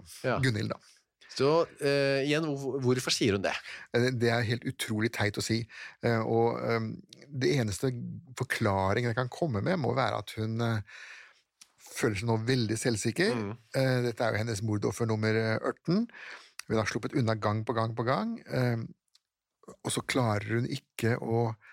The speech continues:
Speaker 2: motstå fristelsen til å hovere, eller briljere.
Speaker 1: Ja.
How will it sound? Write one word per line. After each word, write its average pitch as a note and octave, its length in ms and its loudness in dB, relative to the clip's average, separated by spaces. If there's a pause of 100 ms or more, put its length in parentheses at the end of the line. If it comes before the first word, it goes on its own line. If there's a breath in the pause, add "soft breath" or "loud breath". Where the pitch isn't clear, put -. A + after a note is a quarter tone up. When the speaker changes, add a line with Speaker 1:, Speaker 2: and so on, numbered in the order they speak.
(280 loud breath)
Speaker 2:
motstå G#2+ 560 0
fristelsen D3 920 -2 (520 loud breath)
til G#2 260 0
å G#2+ 380 2 (840)
hovere, G#2+ 680 2 (100)
eller A2 160 -4
briljere. G#2 840 2
Speaker 1:
Ja. A2 180 0